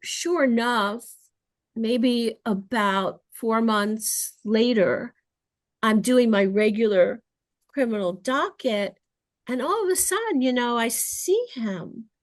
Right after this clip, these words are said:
and he kinda looks familiar. And then I look at the name and I said, Oh my gosh, is that you? I go, You look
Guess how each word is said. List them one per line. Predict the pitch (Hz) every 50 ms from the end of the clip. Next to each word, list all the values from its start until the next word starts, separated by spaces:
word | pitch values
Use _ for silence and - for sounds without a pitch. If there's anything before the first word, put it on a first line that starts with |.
| _ _ _ _ _ _ _ _
and | - 311 311
he | 330
kinda | 294 - - - 349 453 523 554 554 -
looks | 220 233 277 427 - - - -
familiar. | - - 254 233 226 220 226 262 311 392 466 453 392 262 196 175 - - - - - - _ _
And | 262 285 269 269
then | 294 311 320 320
I | 294 269 254
look | 254 247 254 277 339 381 - -
at | 392 370 -
the | 285 269
name | 254 240 240 262 294 359 440 480 415 240 135 - - - - 254 _ _ _ _ _ _ _ _ _ _ _ _ _ _ _ _ _ _
and | - 294 294
I | 277 285 294
said, | 277 - - 320 294 294
Oh | - 294
my | 285 285 294 302 294 294 _ - - 359 440 523 539 494
gosh, | 359 208 208 214 208 - - - - _ _ _ _ _ _ _ _ _ _
is | - 330 254 - -
that | 302 311 349 427 466 -
you? | 233 226 226 233 247 254 262 285 302 381 440 480 554 - _ _ _ _ _ _ _ _ _
I | - 359 381
go, | - 349 359 359
You | 294 320 - 392 415 415 - 440
look | 370 359 320 - - -